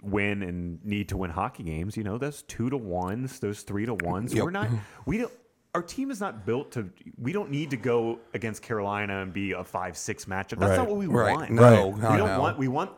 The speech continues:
Speaker 2: No, my
Speaker 1: our
Speaker 2: blood pressure doesn't
Speaker 1: opposition
Speaker 2: want
Speaker 1: to
Speaker 2: that.
Speaker 1: get
Speaker 3: That's
Speaker 1: Yeah.
Speaker 3: the shit Tortorella was talking about. That's why he was like, "I can't play Laine right now." That's why he was throwing him on the bench. You know, he wasn't playing solid defense.
Speaker 1: Mm-hmm.
Speaker 3: And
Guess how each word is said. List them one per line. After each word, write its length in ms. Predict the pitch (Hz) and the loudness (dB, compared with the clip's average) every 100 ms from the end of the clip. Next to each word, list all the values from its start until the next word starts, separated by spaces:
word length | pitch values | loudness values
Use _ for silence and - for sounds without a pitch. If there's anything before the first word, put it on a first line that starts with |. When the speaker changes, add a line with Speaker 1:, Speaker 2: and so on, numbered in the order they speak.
| - - | -20 -12
Speaker 2:
No, 160 | 98 92 | -8 0
my 80 | 135 | 4
Speaker 1:
our 140 | 127 | 4
Speaker 2:
blood 260 | 127 151 160 | 8 8 8
pressure 300 | 131 131 113 | 4 4 4
doesn't 320 | 113 117 107 | 4 4 4
Speaker 1:
opposition 20 | |
Speaker 2:
want 120 | 107 - | 6 6
Speaker 1:
to 40 | |
Speaker 2:
that. 200 | - 87 | 6 2
Speaker 1:
get 140 | - - | 4 12
Speaker 3:
That's 240 | 156 - | 12 12
Speaker 1:
Yeah. 80 | 185 | 12
Speaker 3:
the 60 | 214 | 12
shit 260 | - 110 | 12 10
Tortorella 540 | - 202 175 160 208 143 | 12 12 12 12 12 12
was 100 | 98 | 12
talking 240 | 123 95 | 6 4
about. 120 | 95 95 | 4 6
That's 220 | 175 220 | 8 10
why 140 | 185 | 10
he 120 | 143 170 | 12 12
was 200 | 135 135 | 12 12
like, 280 | 123 - - | 12 8 -4
"I 140 | 104 170 | 0 0
can't 360 | - 151 131 | 0 0 2
play 200 | - 120 | 4 6
Laine 360 | 98 95 107 110 | 4 2 4 4
right 140 | 101 104 | 4 4
now." 80 | |
That's 140 | 131 156 | 2 6
why 100 | 160 | 10
he 40 | |
was 140 | 143 113 | 10 8
throwing 280 | 127 143 160 | 8 10 10
him 100 | 156 | 8
on 120 | 147 | 8
the 60 | |
bench. 560 | 95 101 190 - - - _ - - - _ | 6 6 6 6 0 -4 _ -20 -20 -20 _
You 80 | 101 | -4
know, 140 | 110 | 0
he 100 | 127 170 | 4 6
wasn't 300 | 185 180 127 | 6 4 2
playing 340 | 156 180 147 | 4 4 4
solid 560 | - 135 151 151 123 92 | 4 4 8 8 6 4
defense. 800 | 147 - 95 - - - - - | 0 0 -6 -10 -4 -2 -2 -6
Speaker 1:
Mm-hmm. 260 | 104 101 104 _ _ _ - | -14 -16 -18 _ _ _ 0
Speaker 3:
And 400 | 117 117 104 | 4 4 4